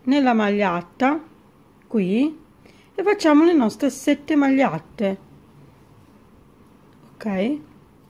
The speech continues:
uno, rientriamo due, rientriamo tre,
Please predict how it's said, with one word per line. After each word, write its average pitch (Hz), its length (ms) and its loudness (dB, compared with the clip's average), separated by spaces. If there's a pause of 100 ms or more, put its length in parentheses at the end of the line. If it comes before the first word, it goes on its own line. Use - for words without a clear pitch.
(120)
uno, 220 600 -2 (1700)
rientriamo 202 760 0
due, 196 720 0 (3250)
rientriamo 208 760 0 (100)
tre, 202 560 -2